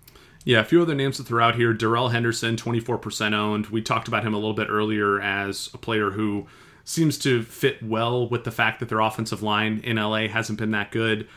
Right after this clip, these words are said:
I like Gus Edwards a little bit at four percent owned, only because the weekly work is there. He's getting a handful of touches each week, and he has that generic handcuff upside if Mark Ingram gets hurt.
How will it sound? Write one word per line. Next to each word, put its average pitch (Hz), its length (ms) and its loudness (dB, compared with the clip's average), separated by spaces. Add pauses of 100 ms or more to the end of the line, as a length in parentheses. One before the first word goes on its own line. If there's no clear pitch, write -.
(280)
I 127 60 4
like 196 260 0
Gus 131 240 0
Edwards 123 380 0
a 127 40 -2
little 123 200 0
bit 127 240 2
at 110 180 -4
four 120 200 -2
percent 113 360 -2
owned, 117 440 0 (360)
only 139 180 6
because 117 880 0
the 110 160 -2
weekly 131 480 2
work 117 280 0
is 110 120 -2
there. 110 160 2
He's 104 120 0
getting 107 200 0
a 98 40 -6
handful 120 420 -2
of 104 60 -4
touches 101 520 -4 (480)
each 127 220 0
week, 107 400 0
and 110 440 2 (160)
he 135 180 0
has 120 240 2
that 123 180 2
generic 113 560 0
handcuff 110 500 -2
upside 107 460 0
if 104 120 -2
Mark 101 200 -4
Ingram 98 280 -2
gets 98 240 -6
hurt. 127 320 6